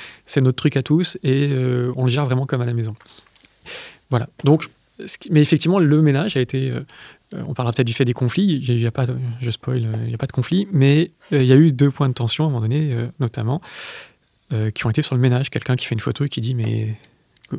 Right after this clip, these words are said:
comment quelqu'un a pu laisser ça dans cet état-là ? » Euh, voilà. Puis après, ça, du coup, euh, les gens sont un peu plus attentifs et des petits rappels à l'ordre, euh,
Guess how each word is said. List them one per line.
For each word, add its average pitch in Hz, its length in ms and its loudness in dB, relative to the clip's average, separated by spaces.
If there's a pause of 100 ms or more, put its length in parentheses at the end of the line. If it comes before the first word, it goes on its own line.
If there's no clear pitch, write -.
comment 131 320 2
quelqu'un 123 260 -2
a 139 60 0
pu 135 160 -2
laisser 123 200 -2
ça - 120 -4
dans 123 80 -2
cet - 100 -10
état-là ? » 131 400 -4
Euh, 123 300 -8 (720)
voilà. 110 200 -6 (260)
Puis 107 140 -4
après, 101 200 -2
ça, 107 180 -6
du 104 140 -8
coup, 117 220 -8
euh, 117 60 -6 (420)
les 110 60 2
gens 107 100 4
sont - 140 -2
un 107 40 -2
peu 107 100 0
plus 107 200 -6
attentifs 104 420 -6
et 107 60 -6
des 104 60 -8
petits - 180 -10
rappels 110 280 -8
à 104 60 -4
l'ordre, 113 360 -4
euh, 113 60 -6